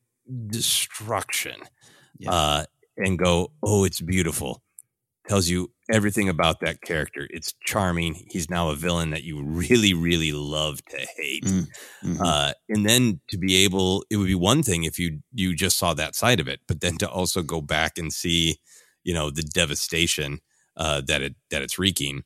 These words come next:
Speaker 2: Mm.
Speaker 1: So, "Oh, it's beautiful," uh, combined to me with, with Saw Gerrera's final moments, uh, it, of
Speaker 2: Yeah.
Speaker 1: the save the rebellion, save the dream, right? Um,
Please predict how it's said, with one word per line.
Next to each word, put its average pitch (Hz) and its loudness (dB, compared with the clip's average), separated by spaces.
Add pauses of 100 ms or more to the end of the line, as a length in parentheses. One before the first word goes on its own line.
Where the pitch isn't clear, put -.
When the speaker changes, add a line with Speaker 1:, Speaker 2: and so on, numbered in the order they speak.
(540)
Speaker 2:
Mm. 82 0
Speaker 1:
So, 87 0 (120)
"Oh, 123 4
it's 135 2
beautiful," 117 4 (340)
uh, 87 4
combined 95 4
to - -6
me 90 4
with, 80 -2
with 78 -2
Saw 92 4
Gerrera's 80 2
final 69 -6
moments, 65 -8 (160)
uh, 78 -4 (140)
it, - -6
of 78 -2
Speaker 2:
Yeah. - -2
Speaker 1:
the 73 -2 (760)
save 127 4
the 131 4
rebellion, 92 6 (140)
save 78 -2 (220)
the 78 -6
dream, 67 -6 (220)
right? 80 2 (440)
Um, 80 0